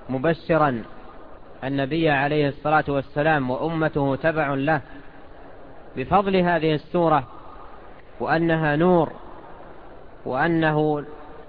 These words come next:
لا يقرأ العبد بها إلا أوتي بعدد حروفها من الأجر المضاعف والثواب الجزيل من الله سبحانه، وأن هذه السورة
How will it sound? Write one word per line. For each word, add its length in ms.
لا 160
يقرأ 440
العبد 400
بها 440
إلا 260
أوتي 600
بعدد 500
حروفها 540
من 140
الأجر 480
المضاعف 680
والثواب 540
الجزيل 680
من 160
الله 340
سبحانه، 600
وأن 260
هذه 380
السورة 500